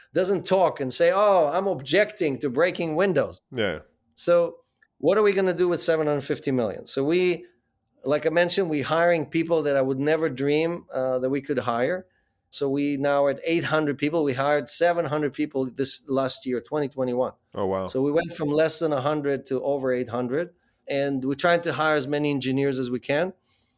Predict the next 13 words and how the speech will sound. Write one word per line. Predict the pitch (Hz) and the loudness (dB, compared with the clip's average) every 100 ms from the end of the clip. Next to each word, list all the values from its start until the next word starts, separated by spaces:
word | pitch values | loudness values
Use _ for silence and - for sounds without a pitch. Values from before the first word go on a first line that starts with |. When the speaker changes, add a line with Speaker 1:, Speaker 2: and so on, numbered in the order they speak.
| _ _ - | _ _ -4
Speaker 1:
And | 147 151 - - | -4 -4 -12 -2
I | 170 | 0
need | 196 202 | 2 2
to | |
use | 208 165 | 0 2
a | 156 | 0
lot | 151 165 | 2 0
of | 170 | 0
this | 151 - | -4 -2
money | 143 139 139 | 0 0 -2
to | 135 139 | -4 -6
convince | 139 147 135 143 151 - | -4 -4 0 0 -2 -4
people | - 123 - 120 117 117 | -2 -4 -2 -2 -2 -6